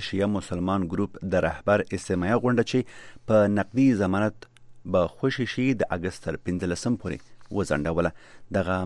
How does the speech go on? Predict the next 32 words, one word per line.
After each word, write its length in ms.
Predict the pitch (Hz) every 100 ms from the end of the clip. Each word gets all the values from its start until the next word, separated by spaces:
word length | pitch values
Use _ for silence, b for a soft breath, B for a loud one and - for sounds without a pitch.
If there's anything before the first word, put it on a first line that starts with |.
| 90
محلي 480 | 80 85 87 98 101 101 92 - - - 98 101
ګروپ 200 | 120 117 -
په 160 | 107 107
فعالیتونو 500 | 92 87 - 117 117 117 B B B - 95
بندیز 420 | 95 113 127 - -
لګېدلی 360 | 85 90 87 85
و. 120 | 82 80
د 100 | 92
نایجیریا 400 | 90 87 90 95 87
د 100 | 73
اسلامي 340 | - 90 101 90
غورځنګ 580 | 90 87 101 104 101 90
رهبر 400 | - 95 101 - 92
ابراهیم 460 | 87 85 104 104 - 90 87
زاکزاکي 680 | 85 87 82 87 73 - 117 104
د 100 | 95
محکمې 360 | 92 - 101 110 95
د 100 | 98
حکم 260 | 101 101 92
په 240 | 85 101 98 92
باوجود 460 | 87 - 135 -
چې 580 | 131 120 - - - 98
باید 240 | 110 - - -
خوشي 320 | 98 95 -
شوی 240 | 143 120 120
وي، 100 | 135 B B -
د 20 | 104 107
دوه 120 | 127
زره 140 | 117 107
پنځلسم 480 | 98 95 110 110
کال 180 | 101 87
راهیسې 320 | 87 98 90